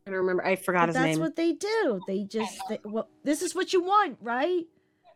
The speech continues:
Speaker 1: Token
Speaker 2: yeah,
Speaker 1: black
Speaker 2: vote for us
Speaker 1: guy.
Speaker 2: now. Yeah.
Speaker 1: "Look, we've got one. We found him. We caught him in the
Speaker 2: <laughs>
Speaker 1: wild. Look, look, we got one. We found one." <laughs>
Speaker 2: That's what,
Speaker 1: And the
Speaker 2: yeah.
Speaker 1: rest,
Speaker 2: But
Speaker 1: rest of us are like, "Okay,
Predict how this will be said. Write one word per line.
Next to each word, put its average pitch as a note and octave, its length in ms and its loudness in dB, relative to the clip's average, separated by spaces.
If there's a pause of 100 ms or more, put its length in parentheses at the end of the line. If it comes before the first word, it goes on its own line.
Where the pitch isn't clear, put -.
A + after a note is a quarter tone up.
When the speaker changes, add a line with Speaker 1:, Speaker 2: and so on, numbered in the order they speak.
(140)
Speaker 1:
Token E4 500 10
Speaker 2:
yeah, D#4+ 520 12
Speaker 1:
black D4+ 640 10
Speaker 2:
vote C4+ 180 4
for C4 60 6
us A3 420 10
Speaker 1:
guy. F3+ 140 2
Speaker 2:
now. A3+ 320 0
Yeah. G4+ 340 0 (760)
Speaker 1:
"Look, G#4+ 220 10
we've G#4 240 12
got G4 320 12
one. F#4+ 320 12
We F4+ 200 10
found G4 360 12
him. F4 160 12
We B4+ 120 12
caught - 380 12
him F#4+ 60 10
in F#4 60 10
the F4+ 120 10
Speaker 2:
<laughs> - 20 8
Speaker 1:
wild. F4+ 1080 10 (1040)
Look, C#5+ 360 10 (340)
look, C5 180 8
we A#4+ 100 12
got A#4+ 300 10
one. G#4+ 160 12
We A#4+ 160 10
found G#4+ 640 12 (300)
one." F4+ 160 4 (120)
<laughs> - 140 -20
Speaker 2:
That's D#4 220 0
what, E4+ 80 0
Speaker 1:
And D4 80 2
the B3 60 0
Speaker 2:
yeah. G3+ 100 0
Speaker 1:
rest, - 200 -4 (460)
Speaker 2:
But D#3+ 240 -10
Speaker 1:
rest A3 200 -8
of A3+ 60 -10
us G#3+ 140 -10
are G#3 100 -4
like, F#3 220 -4
"Okay, G3 460 4